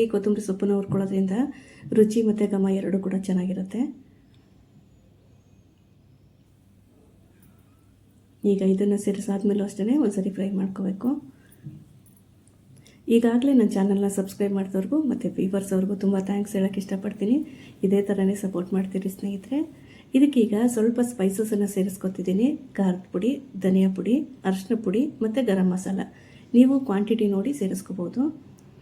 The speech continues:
ಈಗ ಇದನ್ನು ಸೇರಿಸ್ಕೊಂಡಾದ್ಮೇಲೆ ಸ್ವಲ್ಪ ಫ್ಲೇಮನ್ನು ಕಮ್ಮಿ ಮಾಡಿಕೊಂಡು ಇದನ್ನೊಂದ್ಸರಿ ಚೆನ್ನಾಗಿ ಮಿಕ್ಸ್ ಮಾಡ್ಕೋಬೇಕು. ಸ್ವಲ್ಪ ಎಣ್ಣೆ ಜಾಸ್ತಿ ಕಾವಿದ್ರೆ ಈ ಖಾರದ ಪುಡಿ, ಅರಿಶಿನ ಪುಡಿ ಎಲ್ಲ ಕಪ್ಪಾಗ್ಬಿಡುತ್ತೆ. ಈಗ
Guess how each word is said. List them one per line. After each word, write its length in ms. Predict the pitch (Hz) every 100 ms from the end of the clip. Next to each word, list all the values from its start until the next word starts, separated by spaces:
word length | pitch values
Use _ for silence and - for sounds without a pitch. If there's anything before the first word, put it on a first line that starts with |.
| - - - - 214
ಈಗ 100 | 214 208
ಇದನ್ನು 240 | 190 196 190
ಸೇರಿಸ್ಕೊಂಡಾದ್ಮೇಲೆ 800 | 190 190 - 196 185 185 190 233 311 -
ಸ್ವಲ್ಪ 220 | - 202 226 220
ಫ್ಲೇಮನ್ನು 400 | 196 202 208 202 196
ಕಮ್ಮಿ 220 | 202 214 190
ಮಾಡಿಕೊಂಡು 400 | 185 185 185 294 - - - - 208
ಇದನ್ನೊಂದ್ಸರಿ 460 | 202 196 190 190 214
ಚೆನ್ನಾಗಿ 340 | 196 180 185 269
ಮಿಕ್ಸ್ 220 | 240 - 196
ಮಾಡ್ಕೋಬೇಕು. 520 | 190 170 165 156 240 285 - - - -
ಸ್ವಲ್ಪ 240 | 208 208 214 208
ಎಣ್ಣೆ 180 | 196 196 196
ಜಾಸ್ತಿ 300 | 196 190 214 196
ಕಾವಿದ್ರೆ 420 | 190 190 190 220 285 - - 190
ಈ 80 | 185 185 185
ಖಾರದ 200 | 185 190
ಪುಡಿ, 160 | 190 190 190
ಅರಿಶಿನ 220 | 190 190
ಪುಡಿ 100 | 190 185
ಎಲ್ಲ 100 | 214 233
ಕಪ್ಪಾಗ್ಬಿಡುತ್ತೆ. 640 | 190 185 180 185 185 214 285 - - - - - - - - - - - - - - -
ಈಗ 80 | 196